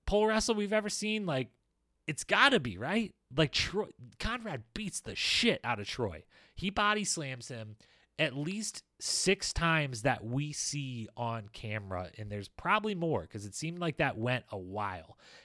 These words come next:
And I'm, and although I guess they probably show us anytime he slams him, but still,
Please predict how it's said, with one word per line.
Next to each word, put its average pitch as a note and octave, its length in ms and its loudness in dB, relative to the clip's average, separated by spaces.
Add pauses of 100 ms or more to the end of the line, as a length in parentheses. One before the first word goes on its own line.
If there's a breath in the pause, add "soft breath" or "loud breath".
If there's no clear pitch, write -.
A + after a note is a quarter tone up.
(160)
And A#2 600 0
I'm, A2 160 -6 (160)
and A#2 160 -4
although A2 240 0
I F#2+ 80 0
guess F#2 220 -4
they G2 100 -6
probably G#2+ 240 -4
show F2+ 220 -6
us E2 100 -12
anytime F2 380 -14
he - 40 -18
slams E2+ 400 -6
him, F2+ 80 -12
but F#2 100 -10
still, B2 300 4